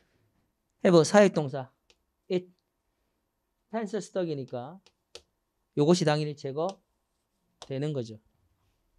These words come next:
지금 몇 년 연속 지각동사, 사역동사 용법 계속 나옵니다. 정리해 놓으세요. 자, 그다음에 칠 번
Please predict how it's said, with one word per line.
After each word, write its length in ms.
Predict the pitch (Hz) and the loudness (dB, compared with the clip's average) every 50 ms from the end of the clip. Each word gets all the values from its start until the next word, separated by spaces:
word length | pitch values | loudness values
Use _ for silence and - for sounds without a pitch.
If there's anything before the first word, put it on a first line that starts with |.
| _ _ _ _ _ _ _ _ _ _ _ _ _ _ _ | _ _ _ _ _ _ _ _ _ _ _ _ _ _ _
지금 280 | - - 185 196 202 175 | 0 2 4 4 6 6
몇 140 | 170 180 202 | 6 6 6
년 180 | 220 214 208 220 | 6 6 6 4
연속 260 | 226 208 202 165 - | 4 2 0 0 0
지각동사, 540 | - 190 185 208 202 - - 190 170 175 170 | 0 0 2 0 0 -2 -2 -4 -2 -2 -2
사역동사 460 | 175 202 202 196 196 185 165 147 156 | 0 0 -2 -2 -2 -4 -6 -6 -6
용법 220 | 143 131 151 143 - | -8 -10 -12 -10 -6
계속 240 | - 135 - 160 | -4 -4 -2 -2
나옵니다. 560 | 156 151 147 139 139 131 123 110 113 135 165 170 | -4 -4 -4 -6 -6 -6 -6 -8 -8 -10 -14 -14
정리해 280 | - 156 147 147 147 143 | -12 -10 -8 -6 -6 -6
놓으세요. 540 | 143 139 131 135 123 117 120 135 160 196 202 - _ _ _ _ _ _ _ _ _ - - - - - _ _ - - - _ - - _ _ _ _ _ _ | -6 -6 -6 -6 -8 -8 -10 -12 -14 -16 -20 -20 _ _ _ _ _ _ _ _ _ -20 -20 -20 -20 -20 _ _ -20 -20 -20 _ -20 -20 _ _ _ _ _ _
자, 220 | - - 143 139 - | -8 -6 -6 -6 -6
그다음에 260 | - 156 160 160 165 | -4 -2 -2 0 0
칠 160 | 160 - 214 208 | 0 2 2 2
번 100 | 220 | 2